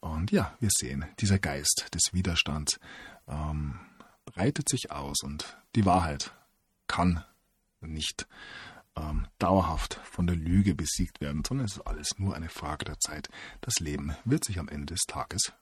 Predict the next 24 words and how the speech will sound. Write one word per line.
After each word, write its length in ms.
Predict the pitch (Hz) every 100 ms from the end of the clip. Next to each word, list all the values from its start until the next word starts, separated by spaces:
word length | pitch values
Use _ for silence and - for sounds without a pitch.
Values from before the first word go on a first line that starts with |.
| _ _ -
durchsetzen. 480 | 80 - - - - - - - - - - - -
So, 400 | 123 254 320 104 - -
das 120 | 156
soll's 280 | - 180 -
gewesen 320 | 139 185 233
sein 120 | 196
für 100 | 170
heute. 320 | 147 240 107 101 - _ - _ _ - _ _ _ _ -
Ich 100 | 120
weiß, 240 | 120 180
es 80 | 151
sind 100 | 117
unglaublich 520 | 139 175 120 110 101
viele 300 | - - 190
Meldungen 320 | 139 117 143 113
heute 200 | 117 104
dabei 360 | - 101 110 104
gewesen, 440 | - 101 135 196 135
die 80 | 127
man 200 | 117 101
durchaus 400 | 156 220 120 117
als 120 | 104
besorgniserregend, 760 | 107 110 123 110 92 104 98 - - - - _ _ _ _ _ _ - - _ -
äh, 280 | 160 160